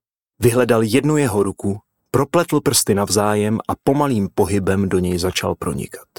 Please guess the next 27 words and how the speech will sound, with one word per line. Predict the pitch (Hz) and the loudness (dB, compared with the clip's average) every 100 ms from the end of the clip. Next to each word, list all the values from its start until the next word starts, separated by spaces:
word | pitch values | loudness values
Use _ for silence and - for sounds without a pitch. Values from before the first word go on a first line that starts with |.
| - _ _ _ _ _ _ | -20 _ _ _ _ _ _
Severus | - - 123 135 127 123 - - | -2 0 2 2 2 0 0 -2
zhluboka | 90 110 123 135 113 | 0 0 0 0 0
dýchal, | 98 101 110 104 | -2 -2 0 0
když | 92 95 - | -2 -4 -2
cítil, | - 101 - 104 98 98 - - - | -2 -2 0 0 0 -4 -10 -20 -4
jak | 117 117 | 0 0
se | - 131 | 2 2
jeho | 120 120 | 2 0
nitro | 113 - 110 | -2 0 0
zaplňuje | 101 120 135 135 123 120 | 0 -2 0 0 0 0
tvrdým | - 101 95 90 | -2 -2 0 0
svalem, | - 104 104 107 - | 0 0 0 -2 -4
a | - | -4
pokud | 131 - - | -2 -2 -4
cítil | - 123 - 113 | -2 -2 0 0
nějakou | 110 104 104 92 | 0 0 -2 0
bolest, | 123 95 - - - - - 107 | 0 0 -2 -4 -6 -20 -4 0
nedal | 120 139 123 | 2 2 2
to | 123 | 0
najevo. | 113 95 87 76 - _ _ _ _ _ _ _ _ _ - | 0 -2 -6 -14 -16 _ _ _ _ _ _ _ _ _ -4
Sformoval | - - 127 135 123 120 | -2 0 0 2 2 0
svá | - 98 95 | 0 -2 -2
pootevřená | - 123 117 123 113 104 95 | 0 0 0 0 2 0 -2
ústa | 123 - - 104 | -2 -4 -2 -2
do | 98 | 0
mírného | 98 107 104 101 87 | 0 0 0 -2 -4
úsměvu. | 101 - - - - - | -4 -4 -4 -6 -14 -20